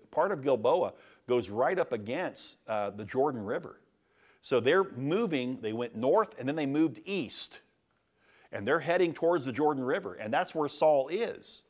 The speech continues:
That's where he's located. And so he's being hemmed in. There's not much he can do about it. Uh, and when Saul saw the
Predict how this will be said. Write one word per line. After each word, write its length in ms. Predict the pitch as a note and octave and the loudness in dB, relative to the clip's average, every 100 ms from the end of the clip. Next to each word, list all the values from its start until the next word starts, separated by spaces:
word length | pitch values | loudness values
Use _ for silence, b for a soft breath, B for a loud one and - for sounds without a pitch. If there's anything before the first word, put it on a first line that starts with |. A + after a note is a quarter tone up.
| _ _ _ - | _ _ _ -6
That's 180 | D3+ F#3+ | -2 0
where 100 | E3 | 0
he's 200 | D#3+ C#3+ | 2 4
located. 480 | G3+ - D2 G1+ - _ b b b b - | 4 4 -10 -12 -18 _ b b b b 2
And 160 | A#2+ | 2
so 220 | - C#3 B2 | 6 6 6
he's 280 | D#3 B3 | 2 0
being 380 | A3+ A3+ D#3+ D3+ | 0 0 0 0
hemmed 340 | F#3+ F#3+ F3+ D3 | 4 4 4 0
in. 320 | F#3+ F#3+ D2 | 0 -2 -4
There's 140 | E2+ G#2 | -6 -2
not 180 | D#3+ F3 | 0 2
much 160 | E3 | 2
he 100 | F3+ | 2
can 160 | E3 C3 | 0 2
do 160 | F#3 | 4
about 300 | A3 E2+ B1 | 4 2 -4
it. 80 | A#1 - b b b b b - | -10 -16 b b b b b 4
Uh, 280 | A#2+ A#2 A#2+ | 6 6 6
and 160 | C3 C3 | 4 4
when 140 | C3 | 2
Saul 340 | - F3+ F3+ | 6 8 8
saw 800 | E3 - - D#3+ D#3 E3+ G3+ A#3+ A#3 b b _ | 6 2 6 8 8 8 6 4 -2 b b _
the 200 | B2 C#3+ | -4 -4